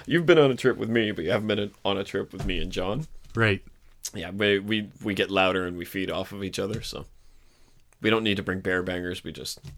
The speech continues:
Speaker 1: talk.
Speaker 2: Giggle.
Speaker 1: <laughs> We're just talking loud.
Speaker 2: Uh, anything funky for food, or was it just a lot of easy peasy, quick dry?
Speaker 1: No, you know what? I actually had to bring a second pack.
Speaker 2: For food?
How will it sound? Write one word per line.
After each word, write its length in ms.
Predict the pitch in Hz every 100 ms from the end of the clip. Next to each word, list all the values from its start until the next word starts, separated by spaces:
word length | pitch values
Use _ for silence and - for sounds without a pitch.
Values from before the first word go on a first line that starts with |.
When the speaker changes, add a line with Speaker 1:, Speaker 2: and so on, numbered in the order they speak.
| - - - - - _ - _ - _ _ -
Speaker 1:
talk. 100 | 95
Speaker 2:
Giggle. 280 | 104 98 - _ - -
Speaker 1:
<laughs> 0 | 196 - -
We're 180 | - 165
just 240 | 139 139
talking 380 | 127 110 107 107
loud. 380 | 95 87 87 - - - - - - - - - - - -
Speaker 2:
Uh, 320 | 139 139 143
anything 800 | 147 151 151 147 139 135 123 117 - - - 190
funky 460 | - 139 139 143
for 160 | 127 120
food, 300 | - 127 147
or 60 |
was 160 | 117 101
it 20 |
just 200 | 110 98 -
a 40 | 123
lot 220 | 104 101
of 140 | 98 - _ _ _
easy 300 | 135 101 95
peasy, 420 | 95 101 95 98 92
quick 220 | 104 -
dry? 500 | 104 101 101 101 101 - - - _ _
Speaker 1:
No, 420 | 127 139 139 180
you 140 | - 120
know 80 | 110
what? 140 | 117
I 120 | - 101
actually 300 | 120 120 104
had 120 | 104
to 60 | 92
bring 500 | - 90 90 92 95 -
a 80 |
second 640 | - - - 78 90 85 71
pack. 420 | 76 73 - - - - - - - _ - _ _ _
Speaker 2:
For 120 | 110
food? 320 | - 151 -